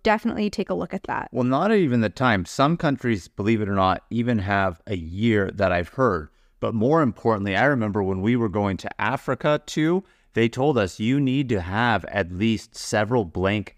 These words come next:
Speaker 2: stamp pages so
Speaker 1: In a
Speaker 2: that
Speaker 1: row.
Speaker 2: in a row so that they can put their big, uh, stamp in there, and it needs to be blank, this, that, and the other. So if you're an avid traveler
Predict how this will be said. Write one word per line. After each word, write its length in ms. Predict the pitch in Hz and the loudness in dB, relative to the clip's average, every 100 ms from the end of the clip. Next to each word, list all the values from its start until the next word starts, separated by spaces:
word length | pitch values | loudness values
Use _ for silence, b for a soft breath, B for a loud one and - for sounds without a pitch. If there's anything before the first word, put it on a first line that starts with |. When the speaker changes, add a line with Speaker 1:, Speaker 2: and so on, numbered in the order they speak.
| _ | _
Speaker 2:
stamp 520 | - - 127 113 - - | -20 -6 -2 -2 -2 -4
pages 520 | 110 113 98 85 85 - | 2 2 0 -4 -6 -4
so 120 | 247 | 0
Speaker 1:
In 60 | 240 | 0
a 40 | |
Speaker 2:
that 80 | 95 | 0
Speaker 1:
row. 220 | - 196 - | -4 -6 -4
Speaker 2:
in 200 | 123 120 | -2 0
a 40 | |
row 540 | 87 107 107 82 85 - _ | 2 4 4 2 -4 -8 _
so 160 | - 107 | -6 -2
that 200 | 95 - | -2 0
they 100 | 98 | -2
can 160 | 101 | -2
put 160 | 87 101 | -4 -4
their 140 | 85 | -4
big, 360 | 78 113 92 - | 0 0 0 -4
uh, 120 | - | -6
stamp 360 | - 110 95 87 | -6 -2 0 0
in 200 | 113 113 | 0 2
there, 420 | 113 110 104 104 | 2 2 0 0
and 320 | 92 90 90 | -2 -4 -4
it 140 | 92 95 | -2 -2
needs 200 | 95 - | -4 -4
to 80 | 82 | -6
be 160 | 85 | -6
blank, 420 | 82 107 113 110 - | -4 -2 -2 -2 -2
this, 240 | 107 - | -4 -2
that, 160 | 104 95 | -2 0
and 100 | 95 | 0
the 120 | 95 | -2
other. 180 | 92 80 | -2 -4
So 340 | - 98 87 b b - | -4 -4 -4 b b -8
if 120 | 92 | -4
you're 260 | 104 156 151 | 0 2 2
an 100 | 120 | 2
avid 340 | 117 117 107 | 0 0 -2
traveler 580 | 113 107 117 92 90 | 2 2 2 0 -4